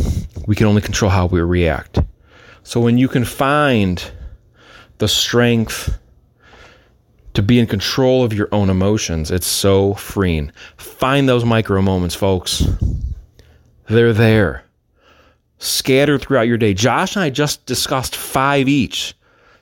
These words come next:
Ten micro moments between the two of us that we share. My five, his five. And I'm telling you, there's way more than those five that I experience a day. Way more than those five, but those five I shared are very important to me.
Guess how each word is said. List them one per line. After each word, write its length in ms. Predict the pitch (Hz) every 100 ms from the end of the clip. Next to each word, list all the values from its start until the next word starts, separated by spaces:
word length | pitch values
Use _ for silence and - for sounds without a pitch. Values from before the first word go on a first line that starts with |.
| _
Ten 260 | - 170 170
micro 320 | 165 151 143
moments 380 | 139 127 120 113
between 260 | 107 - 120
the 80 |
two 200 | 101 143
of 60 | 127
us 120 | 110
that 140 | 107 104
we 80 |
share. 440 | 98 - 104 78 73 _ _ _ _
My 180 | 107 120
five, 300 | 123 127 127
his 160 | 127 -
five. 340 | 98 76 71 - _ _ - - - _ _
And 80 | 135
I'm 80 | 139
telling 320 | 139 165 175
you, 200 | 123 78 - - - - _ -
there's 220 | 160 147
way 340 | 123 147 156
more 320 | 147 143 143 131
than 120 | 117
those 220 | 110 98
five 420 | - 131 123 123
that 100 | 101
I 100 | 92
experience 540 | 92 - - 110 95 90
a 40 |
day. 400 | 87 95 85 71 - - - - - - - _ _ _ _ _ _
Way 240 | 127 160 175
more 200 | 147 127
than 80 |
those 180 | 107 98
five, 300 | - 90 87
but 100 | 87
those 160 | 107 110
five 380 | - 120 127 123
I 80 |
shared 560 | 110 - 131 107 92 87 _ - - _ _ _ _
are 120 | -
very 280 | 131 143 135
important 400 | 131 - 143 110
to 80 | -
me. 200 | 78 76